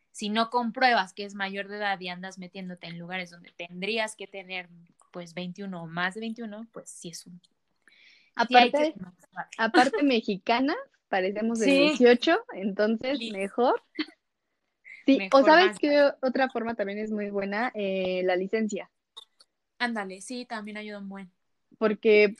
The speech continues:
Speaker 2: pues, ahí viene tu fecha de nacimiento, es un documento legal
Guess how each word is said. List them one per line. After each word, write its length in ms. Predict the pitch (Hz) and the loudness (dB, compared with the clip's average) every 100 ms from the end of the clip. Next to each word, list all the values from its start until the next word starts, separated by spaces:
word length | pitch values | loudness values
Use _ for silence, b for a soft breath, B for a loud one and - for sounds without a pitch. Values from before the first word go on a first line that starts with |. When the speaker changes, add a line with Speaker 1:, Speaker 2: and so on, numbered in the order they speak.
| - | -2
Speaker 2:
pues, 220 | 220 226 | -2 2
ahí 200 | 233 240 | 6 6
viene 260 | 262 269 247 | 6 4 4
tu 480 | 208 196 185 185 190 | 2 2 2 0 0
fecha 260 | 226 220 202 | -2 0 -2
de 60 | |
nacimiento, 920 | 185 180 185 196 240 262 254 247 262 - | -4 -8 -6 -2 2 4 4 4 2 4
es 280 | 214 208 220 | 4 4 2
un 120 | 214 | 0
documento 560 | 196 196 185 190 190 | 0 0 -2 0 0
legal 520 | 185 175 180 180 175 | 2 2 2 2 0